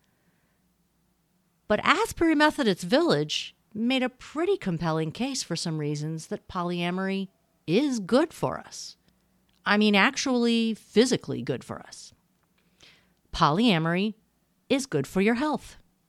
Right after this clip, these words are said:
in lots of ways. I'm dead serious about this. Obviously, I am not a scientist,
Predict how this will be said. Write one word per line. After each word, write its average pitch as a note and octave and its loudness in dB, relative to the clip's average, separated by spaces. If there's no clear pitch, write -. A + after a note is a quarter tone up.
in C#4+ 0
lots D#3 2
of A3 -4
ways. D4 -2
I'm E4+ 2
dead G4 6
serious G4+ 6
about D3 0
this. - -16
Obviously, C4 0
I G3 2
am B3 0
not G#3 0
a B3+ -4
scientist, C#3+ -6